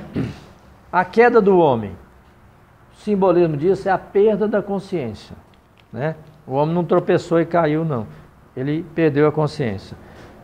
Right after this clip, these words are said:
Expulsão do paraíso. Quer dizer, o homem, ele não mudou de lugar. Ele passou a viver num mundo cheio de tribulações, de sofrimento, de guerra, de violência, né? Essa foi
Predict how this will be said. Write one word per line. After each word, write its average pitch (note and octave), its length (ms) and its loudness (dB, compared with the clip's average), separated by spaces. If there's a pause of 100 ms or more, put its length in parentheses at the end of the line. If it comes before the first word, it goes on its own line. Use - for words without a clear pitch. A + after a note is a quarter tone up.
(140)
Expulsão A3 680 2
do G#3+ 120 4
paraíso. C#3+ 680 2 (560)
Quer D#3 120 -2
dizer, D3+ 180 0
o E3 80 4
homem, F#3+ 500 2 (640)
ele E3 140 -6
não G3+ 80 -2
mudou A3+ 340 2
de D3+ 120 0
lugar. A#2+ 500 -2 (420)
Ele D#3 120 -4
passou A3 540 4
a A#3 40 6
viver E3+ 580 2 (460)
num F3 160 -2
mundo F3 560 2 (580)
cheio A3 520 2
de E3 380 2 (160)
tribulações, F3 840 0
de C3+ 80 -8
sofrimento, D#3 880 -4
de C3 140 -6
guerra, D3+ 480 0
de C#3+ 120 -6
violência, C#3 760 -4 (320)
né? G3 240 -2 (580)
Essa F#3+ 320 2
foi G3+ 480 4